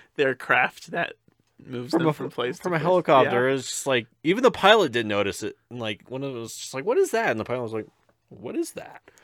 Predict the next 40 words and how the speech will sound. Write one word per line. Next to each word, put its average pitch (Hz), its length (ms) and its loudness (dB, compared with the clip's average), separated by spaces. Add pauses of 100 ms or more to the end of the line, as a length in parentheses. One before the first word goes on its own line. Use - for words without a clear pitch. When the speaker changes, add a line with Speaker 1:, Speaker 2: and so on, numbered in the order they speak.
(200)
Speaker 1:
Shiny. - 520 -10 (160)
Speaker 2:
Shiny. - 520 -8 (100)
That's 156 180 -12
interesting. - 600 -12 (920)
<laughs> - 840 -20
Speaker 1:
I 143 40 -14
think 139 160 -12
that's 143 160 -6
a - 60 2
human 117 340 -12
thing. - 240 -12 (220)
Shiny. - 540 -10 (120)
Speaker 2:
Oh, 359 260 -2
shiny. 269 640 2 (840)
What's 233 240 -6
a 233 60 -6
shiny 190 340 4
thing? 139 280 0
<laughs> - 60 -18 (1400)
That's 147 180 2
what 185 120 6
the 180 100 4
thing 185 180 6
was 175 180 4
in 170 120 2
this 156 160 0
book, 185 300 0
too, 175 140 -2
in 139 140 0
the, 143 220 -2
in 147 80 -4
the 139 80 -4
short 156 260 -2
story. 170 280 0
It - 20 4
was 135 120 -4
a 131 60 -4
shiny 151 360 -2
thing. 92 280 -6 (1000)
Speaker 1:
Shiny. - 680 -16